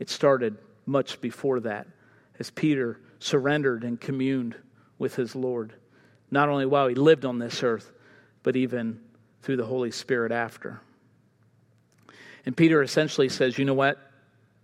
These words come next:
Sanhedrin, you're gonna have to make a choice of who your power and authority is." Look at Revelations,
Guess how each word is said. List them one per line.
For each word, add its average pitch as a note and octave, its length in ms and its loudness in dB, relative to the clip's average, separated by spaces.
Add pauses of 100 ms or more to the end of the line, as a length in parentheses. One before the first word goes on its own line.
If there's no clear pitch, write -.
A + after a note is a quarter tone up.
(200)
Sanhedrin, C3 720 -4 (180)
you're C3+ 180 4
gonna B2 160 -2
have A#2 200 -6
to - 80 -10
make A#2 220 -6
a - 40 -10
choice - 600 -6 (320)
of - 120 -10
who C3+ 100 -4
your A2 180 -4
power G#2 300 -4
and G#2+ 80 -8
authority G#2 440 -8
is." - 300 -16 (400)
Look F3 140 2
at F3 60 2
Revelations, C3 760 0